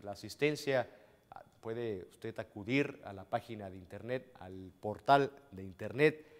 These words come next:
es S R E punto gov punto M X diagonal Nogales. Ahí va a poder, eh, verificar los requisitos necesarios para cada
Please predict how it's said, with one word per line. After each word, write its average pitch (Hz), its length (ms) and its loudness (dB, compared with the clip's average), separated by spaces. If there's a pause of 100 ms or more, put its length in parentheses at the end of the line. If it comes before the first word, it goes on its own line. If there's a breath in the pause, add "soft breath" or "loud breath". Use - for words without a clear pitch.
(140 loud breath)
es 131 280 0 (100)
S 156 540 4
R 139 420 8
E 147 60 6
punto 127 400 -2
gov 127 260 4 (260)
punto 156 360 4
M 135 260 4
X 135 580 -4
diagonal 120 600 4
Nogales. 127 560 8 (500 loud breath)
Ahí 151 200 6
va 156 120 12
a 160 100 10
poder, 151 360 8
eh, 113 160 6
verificar 117 760 6
los 117 180 -2
requisitos 120 640 -4
necesarios 143 600 6
para 110 260 0
cada 135 560 6